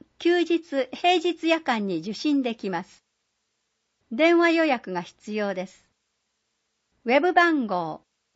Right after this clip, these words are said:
一零零四九八八。実施医療機関、休日、平日夜間の順にお知らせします。播磨産婦人科。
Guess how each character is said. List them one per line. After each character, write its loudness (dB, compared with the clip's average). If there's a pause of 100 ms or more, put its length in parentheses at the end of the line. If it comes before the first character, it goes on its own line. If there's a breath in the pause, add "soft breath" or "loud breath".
一 2
零 4
零 0
四 4
九 0
八 -8
八。 -10 (1200)
実 0
施 2
医 0
療 2
機 -20
関、 -4 (440)
休 4
日、 -2 (520)
平 2
日 0
夜 0
間 0
の -6
順 -4
に -4
お -2
知 -10
ら -2
せ -14
し -12
ま -8
す。 -20 (1120)
播 0
磨 2
産 -2
婦 -8
人 -6
科。 -10